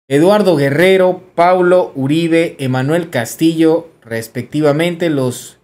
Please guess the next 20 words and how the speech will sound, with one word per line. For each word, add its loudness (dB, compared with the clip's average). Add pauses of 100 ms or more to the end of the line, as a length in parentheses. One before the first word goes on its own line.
(220)
encargados 0
de 0
esa, -2
de -4
esos, -8
eh, -6
de -6
esas -10
comisiones, -4
direcciones. -2 (120)
Pero 0
pues -2
sol-, 2
no 2
solo 2
son 2
ellos, 2
hay, 0
hay -2
también -4